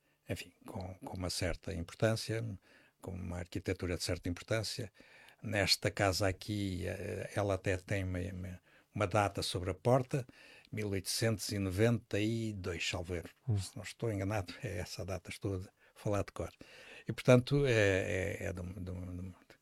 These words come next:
Speaker 1: eu ainda conheci algumas pessoas que viviam ali, me emprestaram, aliás, algumas das fotografias, e, portanto,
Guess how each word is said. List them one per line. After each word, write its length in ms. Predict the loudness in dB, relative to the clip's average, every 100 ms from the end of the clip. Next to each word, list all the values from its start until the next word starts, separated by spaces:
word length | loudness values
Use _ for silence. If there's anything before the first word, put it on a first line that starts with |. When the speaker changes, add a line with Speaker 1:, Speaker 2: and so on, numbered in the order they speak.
| _ -10
Speaker 1:
eu 60 |
ainda 160 | -6 -6
conheci 320 | -6 -8 -6
algumas 360 | -6 -4 -6 -8
pessoas 340 | -12 -8 -8
que 100 | -4
viviam 320 | -4 0 0 0
ali, 200 | -2 -4 -12 -20 -20 -20 _ -20 _ _ _
me 80 | -8
emprestaram, 400 | -6 -2 0 0
aliás, 320 | 0 0 -2
algumas 280 | -4 -6 -6
das 160 | -8
fotografias, 720 | -8 -4 -2 -2 -4 -4 -6 -10 _ _ _ -20 -14
e, 40 |
portanto, 400 | -14 -2 -2 -2